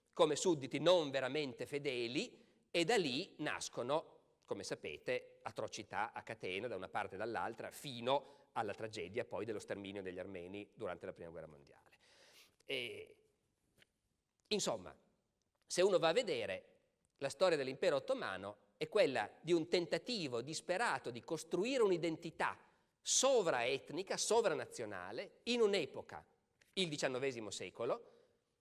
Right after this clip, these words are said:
che non era adatta per queste cose. In un'epoca in cui tutti i paesi più potenti e più evoluti erano convinti che è la nazione quello che conta,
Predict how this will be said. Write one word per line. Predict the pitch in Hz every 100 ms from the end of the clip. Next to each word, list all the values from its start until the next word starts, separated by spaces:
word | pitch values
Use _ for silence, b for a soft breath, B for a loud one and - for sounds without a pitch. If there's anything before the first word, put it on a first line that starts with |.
| _
che | - 214
non | 208
era | 165 147
adatta | 165 104 - 139
per | -
queste | - - 95
cose. | - - - _ _ _ _
In | 147 139
un'epoca | 175 220 180 165
in | 151
cui | 226 185 123 98 -
tutti | - 214 -
i | 160
paesi | 170 202 180 143
più | 143 135
potenti | 147 196 190 170
e | -
più | 160
evoluti | 170 190 254 214
erano | 160 147
convinti | 175 185 180 127 127
che | 127 131
è |
la | 143
nazione | 135 139 202 175 110
quello | 101 98
che | - -
conta, | 104 90 117